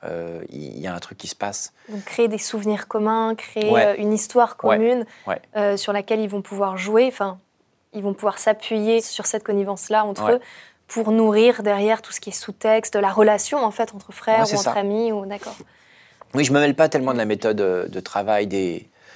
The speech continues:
Speaker 1: des comédiens.
Speaker 2: D'accord.
Speaker 1: Euh, mais là, en l'occurrence, c'était, euh, voilà, j'avais l'impression que ça pouvait peut-être les aider.
Speaker 2: D'accord. Parce que quand tu travailles,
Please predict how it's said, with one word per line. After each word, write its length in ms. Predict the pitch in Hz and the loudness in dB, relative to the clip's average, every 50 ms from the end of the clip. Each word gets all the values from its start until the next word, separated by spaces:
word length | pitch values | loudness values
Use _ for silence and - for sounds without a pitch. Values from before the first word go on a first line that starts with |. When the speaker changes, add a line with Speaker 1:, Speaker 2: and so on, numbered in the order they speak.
| _ _ _ - | _ _ _ -20
Speaker 1:
des 80 | - | -10
comédiens. 380 | - - 95 98 95 185 233 - - _ _ _ - | -6 -6 -4 -4 -4 -4 -6 -6 -8 _ _ _ -14
Speaker 2:
D'accord. 420 | 233 226 214 - 226 214 - - _ _ _ _ _ _ _ _ _ _ _ _ _ _ _ _ _ _ - - - - - - - - - _ - - | -12 -12 -8 -6 -8 -8 -8 -10 _ _ _ _ _ _ _ _ _ _ _ _ _ _ _ _ _ _ -4 -4 -4 -8 -20 -20 -20 -20 -20 _ -6 -2
Speaker 1:
Euh, 640 | 92 95 90 87 85 85 82 82 80 73 64 58 52 - - | 0 0 2 2 2 2 2 2 0 0 -2 -6 -8 -10 -8
mais 120 | 87 92 90 | -6 -4 -2
là, 300 | 92 104 110 117 117 110 | 0 2 2 2 2 2
en 80 | 101 | 2
l'occurrence, 460 | 92 82 76 - - 92 98 107 - | 0 -4 -6 -8 -8 -8 -6 -6 -6
c'était, 280 | - 92 - 92 92 90 | -6 -6 -2 -2 0 0
euh, 240 | 85 73 71 62 53 50 50 50 - - - - _ _ _ _ _ _ _ _ | 0 -2 -4 -6 -10 -14 -16 -20 -20 -20 -20 -20 _ _ _ _ _ _ _ _
voilà, 200 | - 95 87 87 | -6 -4 -4 -2
j'avais 220 | - - 87 95 | -2 -2 -2 -2
l'impression 280 | 95 90 87 87 - 117 | -2 -4 -4 -6 -8 -6
que 60 | 104 | -4
ça 60 | 104 | -4
pouvait 180 | - - 98 87 | -2 0 0 0
peut-être 180 | - 87 82 - | 0 -2 -2 -2
les 160 | 92 85 87 | -2 -4 -4
aider. 180 | 78 78 - - _ _ _ _ _ | -4 -6 -8 -12 _ _ _ _ _
Speaker 2:
D'accord. 320 | - 226 220 - 226 214 226 - | -14 -14 -12 -12 -12 -12 -8 -6
Parce 160 | 240 233 - | -6 -2 0
que 140 | - 466 - - - - - - _ _ | 2 0 0 -2 -6 -20 -20 -20 _ _
quand 120 | - 254 240 | -6 -6 -6
tu 100 | - 277 | -4 -6
travailles, 500 | - - - 233 233 233 226 233 - | -6 -4 -2 2 2 4 2 2 0